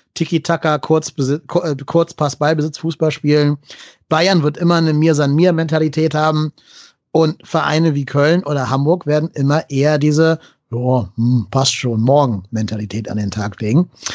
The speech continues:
Und irgendwie scheint es so zu sein, dass die Leute, die da sind, die, die neu dazukommen, absorbieren und die quasi mit in ihren Kosmos aufnehmen, anstatt sich von diesen Neuen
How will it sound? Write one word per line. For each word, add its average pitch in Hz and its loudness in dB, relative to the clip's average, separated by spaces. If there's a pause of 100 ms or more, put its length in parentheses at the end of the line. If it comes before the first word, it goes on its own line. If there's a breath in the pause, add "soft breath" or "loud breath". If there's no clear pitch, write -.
(220 loud breath)
Und - -6
irgendwie 214 4
scheint 196 0
es 156 -2
so 180 0
zu - -8
sein, 160 0
dass 165 -2
die 180 0
Leute, 180 2
die 131 -6
da 170 0
sind, 156 -4 (880)
die, 156 -4
die 170 2
neu 165 4
dazukommen, 151 -2 (160)
absorbieren 165 0
und 131 -10
die 143 -6
quasi 143 -2
mit 151 -2
in 143 -6
ihren 202 -2
Kosmos 131 -8
aufnehmen, 131 -4 (380 soft breath)
anstatt 151 -4
sich 160 -4
von 160 0
diesen 135 0
Neuen 165 2